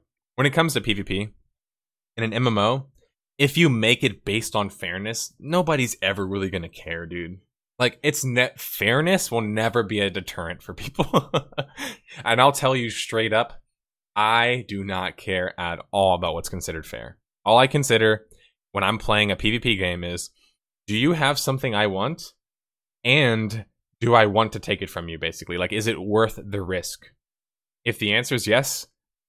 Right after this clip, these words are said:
I don't care what circumstance. If you are attacking a mob and you're five percent H P, welcome to the game, buddy.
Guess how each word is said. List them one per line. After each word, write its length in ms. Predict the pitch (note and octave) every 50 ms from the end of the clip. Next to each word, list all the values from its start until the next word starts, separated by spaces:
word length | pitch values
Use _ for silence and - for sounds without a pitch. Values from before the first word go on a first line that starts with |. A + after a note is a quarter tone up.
| _ _ _
I 120 | - F#2 G2+
don't 200 | A2+ A#2+ A2+ -
care 400 | - - A2+ G#2+ A2 G#2+ G2+ G2
what 380 | F#2 F2 F2+ G#2 G#2 - -
circumstance. 800 | - - A2+ G2+ - F#2+ F2+ - - E2+ D#2 D#2+ E2 - - - - _ _ _ _ _ _
If 140 | - G#2 -
you 160 | A2 A#2 C3+
are 80 | D#3 C#3+
attacking 420 | B2 - - B2+ B2+ B2+ C#3+ C3
a 60 | A#2
mob 300 | G#2+ G2+ G2+ G#2+ A2+ A2
and 100 | G#2+ G2+
you're 120 | G2 G2+ F#2+
five 420 | - - - G#2 G2+ G#2+ A2 -
percent 320 | - A#2 G#2 - A#2 G#2+ G#2
H 180 | G2+ G2 -
P, 360 | - A2 G2+ A2+ B2+ C3+ - _ _ _ _ _ _ _ _ _ _ _ _ _ _ _ _ _ _ _ _ _ _ -
welcome 480 | - G#2 A#2+ C3 C3+ C3+ - C#3+ C3 C3
to 160 | C3 - C3
the 80 | A#2+ A#2+
game, 380 | A2+ A2+ G#2+ G2+ F#2+ F#2 F2+ E2+
buddy. 400 | F#2+ F#2+ F#2 F#2 F#2 F#2 _